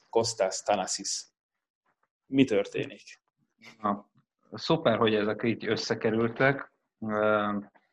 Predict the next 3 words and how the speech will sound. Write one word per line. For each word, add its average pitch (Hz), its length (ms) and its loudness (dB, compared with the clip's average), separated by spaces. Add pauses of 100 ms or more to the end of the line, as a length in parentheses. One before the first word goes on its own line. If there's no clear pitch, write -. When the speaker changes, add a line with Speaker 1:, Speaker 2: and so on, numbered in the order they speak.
(680)
Speaker 2:
hát, - 380 10
<laughs> - 1800 4
ö, 117 500 8